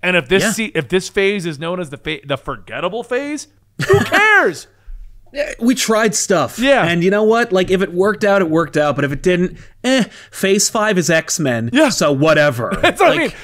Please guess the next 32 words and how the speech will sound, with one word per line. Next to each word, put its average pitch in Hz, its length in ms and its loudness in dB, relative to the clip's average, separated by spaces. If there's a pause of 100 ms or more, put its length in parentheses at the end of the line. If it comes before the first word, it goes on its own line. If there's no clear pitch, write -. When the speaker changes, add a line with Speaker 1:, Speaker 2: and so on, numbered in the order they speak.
(140)
Speaker 1:
I, 247 240 0
I 254 40 2
know, 254 240 4
I, 233 200 2
looking 262 380 0
at 302 120 2
Phase 240 240 0
four, 214 320 4
there's 180 180 0
nothing 196 280 -2
that 220 100 -2
I'm 175 140 -2
getting, 175 220 -4
like, 147 180 -8
super 440 580 -2
excited 403 520 -2
about. 185 380 -2 (280)
And 196 100 2
I 185 60 0
feel 262 240 -2
like 226 120 0
that's 196 120 -4
Speaker 2:
Yeah. 185 80 -6
Speaker 1:
because 180 140 -2
they 170 120 0
want 151 280 -4
to 156 100 -8
try 208 340 -4
all 156 140 -2
these, 131 180 -10
like, 135 220 -10
lesser, 139 420 -6